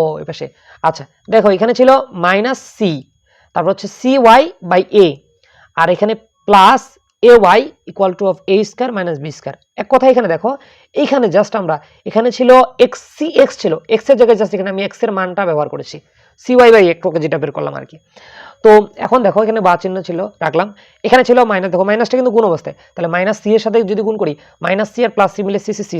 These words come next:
স্কয়ার হবে, এবং এখানে ওয়াই ছিল, ওয়াই রাখলাম, প্লাস ছিল প্লাস এ স্কয়ার, আর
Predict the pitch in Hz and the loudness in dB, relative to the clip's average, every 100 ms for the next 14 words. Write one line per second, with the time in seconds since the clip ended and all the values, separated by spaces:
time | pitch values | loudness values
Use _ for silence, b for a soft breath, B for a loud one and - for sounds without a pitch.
0 | - 185 175 185 254 b b b 185 190 | -6 -4 0 0 -2 b b b -4 -4
1 | 196 196 226 175 175 214 202 170 175 175 | -2 -2 0 -2 -2 -2 0 0 0 0
2 | 196 233 254 b b 180 180 - 202 196 | 0 0 -2 b b -2 -2 0 -4 0
3 | 170 220 247 _ b b 190 202 - 226 | 2 2 0 _ b b -2 -2 2 4
4 | 226 220 b b 185 | 4 4 b b -6